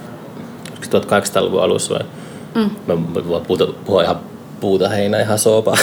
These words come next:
Speaker 1: <laughs> Mut silloin mä mietin, determinismi oli semmonen, että, että ne ajatteli, että jos pystyy laskemaan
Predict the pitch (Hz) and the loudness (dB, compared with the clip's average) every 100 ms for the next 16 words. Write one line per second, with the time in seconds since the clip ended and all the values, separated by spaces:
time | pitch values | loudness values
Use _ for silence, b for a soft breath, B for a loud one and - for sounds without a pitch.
0 | - 180 - 165 117 123 117 120 117 117 | 6 8 8 6 8 6 8 8 8 8
1 | 110 117 101 104 101 - 92 92 95 90 | 8 6 6 6 2 2 0 0 -2 0
2 | 87 87 90 - B B B B B B | 0 0 -2 -4 B B B B B B
3 | B - - 101 95 101 101 92 87 82 | B -10 -6 2 6 6 6 4 4 2
4 | - 80 - - - - - - - - | 0 -2 -6 -16 -16 -16 -16 -16 -16 -16
5 | - - - 98 - 95 - 92 85 82 | -14 -14 -6 -6 -2 -4 0 2 2 0
6 | - - - - - - - 101 98 - | -12 -16 -16 -16 -16 -16 0 4 4 4
7 | 92 87 - | 0 0 -4